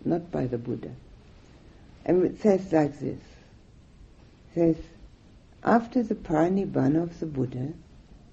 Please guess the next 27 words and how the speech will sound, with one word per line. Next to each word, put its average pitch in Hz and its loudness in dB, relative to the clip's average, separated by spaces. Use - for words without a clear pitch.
the 160 10
Dhamma 190 6
will 175 2
exist - -6
for 175 2
five 185 -2
thousand 170 -2
years, 123 -2
and 175 6
then 139 6
the 160 4
words 160 2
anicca, 190 2
dukkha, 185 0
anatta 135 -2
will 165 10
not 165 6
be 214 8
heard 165 2
again 131 0
until 143 4
the 139 6
next 151 4
Buddha 151 4
arises, 151 -2
which 143 0
is 135 2